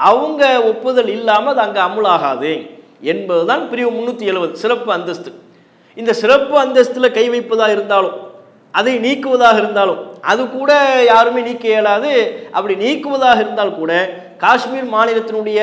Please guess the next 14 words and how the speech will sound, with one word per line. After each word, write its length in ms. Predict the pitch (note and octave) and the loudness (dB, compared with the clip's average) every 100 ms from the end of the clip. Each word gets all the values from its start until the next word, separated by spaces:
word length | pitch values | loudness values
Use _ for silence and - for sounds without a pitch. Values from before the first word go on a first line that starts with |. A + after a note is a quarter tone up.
| G#3+ G#3+ - | 4 4 0
சட்டப்பேரவையின் 760 | F#3+ - C4 B3+ A3+ G#3+ G#3 G3 | -4 0 -2 0 -2 -2 -4 -6
ஒப்புதல் 360 | G3 G3+ C4+ A3+ | -4 2 2 2
வேணும். 200 | G#3+ E3 - - | 0 -2 -10 -12
இப்ப 120 | F3+ E3+ G#3+ | -8 -6 4
இதைத்தான் 420 | C4+ C4 C4+ B3 | 4 4 0 0
பி 100 | A#3+ | -2
ஜே 100 | A#3+ A#3 | 0 0
பி 80 | F#3+ E3 | 2 0
அரசாங்கம் 580 | F3 G3 F#3 D#3 A#3+ - | 0 -2 -4 -4 -6 -4
கொல்லைப்புற 500 | G#3 C#4 D4+ - B3 A3 | -4 -2 -2 0 -2 -2
வழியாக 380 | F#3+ F#3+ F3 G3 E4 - - - - | -2 0 2 2 0 -6 -14 -20 -6
இவற்றை 320 | A3 G#3+ A3 C#4 B3+ A3+ | -2 0 2 0 0 -2
நீக்குகிறார்கள். 600 | A#3+ C#4+ A#3 F#3 D3+ - - - - G#3 | -4 -6 -6 -4 -4 -4 -14 -14 0 0
எப்படி 180 | C#4 | 2